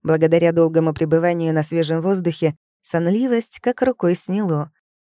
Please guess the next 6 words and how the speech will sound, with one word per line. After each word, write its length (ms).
Итак, 520
ноу-хау 760
Квинет. 640
Берешь 340
длинную 600
палку, 520